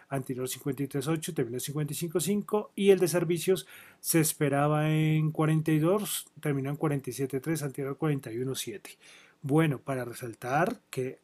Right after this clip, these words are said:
sorpresivos estos datos. Yo les había comentado hace unos días que yo esperaba estos datos de P M I con, bueno, con muchas, con muchas ganas porque, porque por lo de la segunda oleada del covid estos iban a afectar, pero unos datos,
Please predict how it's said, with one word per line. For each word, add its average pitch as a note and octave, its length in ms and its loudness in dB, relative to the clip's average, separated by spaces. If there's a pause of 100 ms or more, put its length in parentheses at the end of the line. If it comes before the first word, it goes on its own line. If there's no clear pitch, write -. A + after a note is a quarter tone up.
sorpresivos E3 1200 2
estos E3 420 0
datos. B2 500 -6
Yo D3+ 100 0
les C#3+ 120 -2
había D#3 180 2
comentado D3+ 420 0
hace D#3 140 0
unos D#3+ 160 0
días E3+ 260 4
que - 120 -4
yo B2+ 100 0
esperaba C#3+ 480 0
estos C#3+ 260 -2
datos C#3+ 360 -4
de C3+ 120 0
P C3 220 -2
M C#3 180 0
I F#3 180 0 (840)
con, C3+ 1120 0
bueno, C#3+ 380 0
con B2+ 160 -4
muchas, C#3 400 -2
con C3 140 -8
muchas C3+ 560 -4
ganas D3+ 340 0
porque, D3 560 2 (340)
porque A#2+ 600 -6
por A#2 160 -10
lo A#2 100 -6
de A#2 80 -6
la A#2+ 80 -6
segunda C3+ 420 -2
oleada C#3 420 0
del C3 160 -4
covid D3+ 400 2
estos - 380 -6
iban B2 220 -2
a A2+ 40 -10
afectar, D#3+ 520 -6
pero G#2+ 220 -8
unos A2+ 240 -12
datos, D#3+ 560 -4